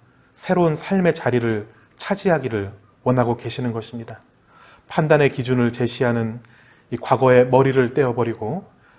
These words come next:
그 자리에 그리스도를 머리로 앉히기를 주님께서는 원하고 계십니다. 바로 이것이 정든 고향을 조금씩 떠나는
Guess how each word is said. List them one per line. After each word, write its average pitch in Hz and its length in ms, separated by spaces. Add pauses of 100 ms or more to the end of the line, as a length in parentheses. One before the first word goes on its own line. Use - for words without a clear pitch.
(120)
그 147 160
자리에 117 520 (320)
그리스도를 135 800
머리로 135 440
앉히기를 117 640 (380)
주님께서는 113 760 (100)
원하고 120 320
계십니다. 110 540 (1700)
바로 123 200
이것이 120 560 (360)
정든 139 400
고향을 120 600 (460)
조금씩 131 560
떠나는 139 580